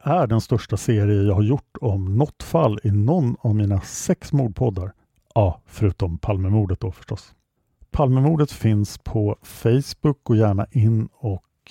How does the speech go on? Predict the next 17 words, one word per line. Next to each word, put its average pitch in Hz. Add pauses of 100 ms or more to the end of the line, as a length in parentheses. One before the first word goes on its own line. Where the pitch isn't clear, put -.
(220)
prata 120
med 123
mig 120
och -
Tobias 113
där, 110
men 127
håll 151 (280)
samtalen 101
till 98
podden. 98 (480)
Om 160
ni 143
vill 131
diskutera 110
Palmemordsdetaljer 120 (280)
så 101